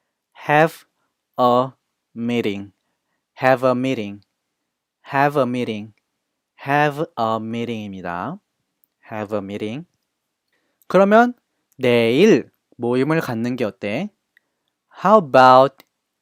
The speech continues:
having a meeting tomorrow? How about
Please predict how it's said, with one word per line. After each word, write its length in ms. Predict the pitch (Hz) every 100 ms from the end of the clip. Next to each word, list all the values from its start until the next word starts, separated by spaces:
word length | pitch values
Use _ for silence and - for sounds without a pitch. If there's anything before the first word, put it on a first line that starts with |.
| _ -
having 320 | 127 123 127
a 80 | 127
meeting 460 | 120 117 143 151 139
tomorrow? 720 | - 110 113 110 95 95 101 _ _ _ _ _ _ _ _ _ _ _ _ -
How 180 | 190 202
about 560 | 127 127 120 120 120